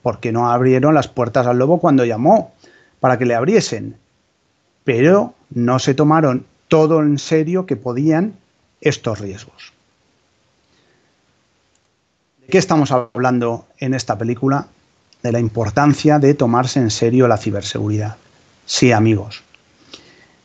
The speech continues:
La moraleja de este corto podría dejarse en que el único que se tomó en serio el peligro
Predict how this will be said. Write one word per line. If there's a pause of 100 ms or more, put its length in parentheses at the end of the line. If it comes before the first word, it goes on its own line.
(120)
La
moraleja
de
este
corto (880)
podría
dejarse
en
que
el
único
que
se
tomó
en
serio
el
peligro